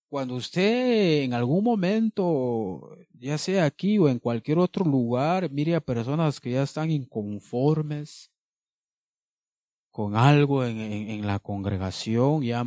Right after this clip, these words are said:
que empiezan así a querer, eh, a, a, a agitar a los demás, primero háblele, háblele a esa persona y dígale que eso no está bien,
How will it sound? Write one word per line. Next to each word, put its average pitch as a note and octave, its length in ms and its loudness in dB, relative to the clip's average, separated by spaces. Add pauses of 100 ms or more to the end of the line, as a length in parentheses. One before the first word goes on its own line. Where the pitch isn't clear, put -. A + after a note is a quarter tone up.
(100)
que A2+ 140 -14
empiezan A#2 520 -6
así A2 380 -6
a A2+ 100 -2
querer, A2 500 0 (1500)
eh, G#2 640 -6
a, G#2+ 320 -2
a, A2 380 -10
a - 20 -4
agitar B2+ 560 -2
a C#3+ 80 4
los A2+ 200 0
demás, A#2 640 -6 (1300)
primero D3 400 0
háblele, G2+ 680 0 (1200)
háblele C3 360 2
a A#2+ 80 2
esa B2+ 200 2
persona C3 460 -2
y A2+ 40 -2
dígale B2 300 -2
que A2 160 -8
eso B2 160 -4
no B2 100 -2
está A#2 260 -4
bien, A2+ 300 -10